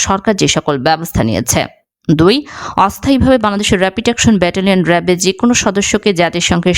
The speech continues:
শান্তিরক্ষা কার্যক্রমে মোতায়েন করা বন্ধ রাখতে হবে। তিন, জাতিসংঘ বিশ্বজুড়ে নিরপেক্ষ সরকারগুলির সাথে সমন্বয়ে বাংলাদেশে অবাধ ও সুষ্ঠু নির্বাচনের তত্ত্বাবধানে এবং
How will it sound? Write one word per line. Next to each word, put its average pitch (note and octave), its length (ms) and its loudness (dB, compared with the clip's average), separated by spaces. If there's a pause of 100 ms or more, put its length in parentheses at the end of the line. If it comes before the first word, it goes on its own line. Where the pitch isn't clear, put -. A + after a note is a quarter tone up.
শান্তিরক্ষা G#3+ 520 0
কার্যক্রমে D#3+ 540 -2 (100)
মোতায়েন G3+ 320 0
করা C#3 220 0 (140)
বন্ধ E3 260 0
রাখতে D3+ 260 -2
হবে। C#3+ 280 -2 (380)
তিন, F3+ 180 2 (580)
জাতিসংঘ C4 460 0 (120)
বিশ্বজুড়ে A3+ 420 0
নিরপেক্ষ F#3 420 -2 (160)
সরকারগুলির F#3 560 0
সাথে F3 220 -2
সমন্বয়ে F#3+ 640 0
বাংলাদেশে D#3+ 380 0
অবাধ F3+ 260 0
ও G3 60 0
সুষ্ঠু - 400 0
নির্বাচনের D#3 640 0
তত্ত্বাবধানে E3 680 -2 (440)
এবং F#3 160 2